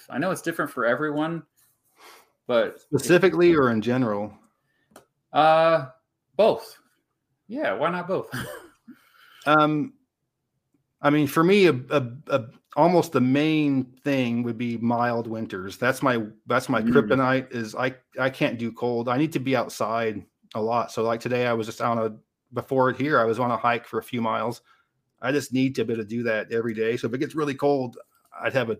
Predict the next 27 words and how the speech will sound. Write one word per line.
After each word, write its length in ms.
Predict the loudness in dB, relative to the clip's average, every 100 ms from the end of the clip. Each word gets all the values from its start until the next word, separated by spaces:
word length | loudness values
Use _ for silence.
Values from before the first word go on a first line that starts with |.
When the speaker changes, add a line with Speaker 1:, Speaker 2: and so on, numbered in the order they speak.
| _
Speaker 2:
hard 240 | -2 -2
time 180 | -2 -4 -2
with 40 |
that. 220 | -2 -4 -6
I 60 |
mean, 160 | -8 -6
I 40 |
could 160 | -6 -8
snowshoe 640 | -6 -4 -4 -6 -8 -10 -10 -6
hike, 220 | -4 -4
I 60 | -8
suppose, 420 | -10 -8 -8 -8
but, 180 | -12 -14 _ _ _ _ -2
um, 400 | 0 0 -2 -8 _ _ _ _ _ _ _ _ _ _ 2
so 140 | 6
I 80 | 8
like 240 | 8 6
the 100 | 4
Western 520 | 4 4 4 2 2
U 160 | 4 2
S 160 | 0 -2
in 100 | -2
general 380 | -2 -2 -2
because 300 | -2 0 2
I 60 | 2
like 300 | 2 -2 -4
dry 500 | -4 0 0 -2 -6